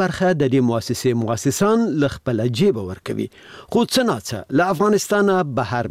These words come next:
میشتي افغانان او سوداګر هم مرسته ورسره کوي.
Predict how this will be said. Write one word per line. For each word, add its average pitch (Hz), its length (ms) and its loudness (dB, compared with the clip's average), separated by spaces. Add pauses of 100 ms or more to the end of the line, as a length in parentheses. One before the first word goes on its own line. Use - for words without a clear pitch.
(120)
میشتي 196 280 2 (120)
افغانان 151 400 2 (540)
او 120 60 0 (220)
سوداګر 104 460 -2 (100)
هم 143 140 2 (340)
مرسته - 280 -4 (100)
ورسره 104 320 -4 (100)
کوي. 98 180 -4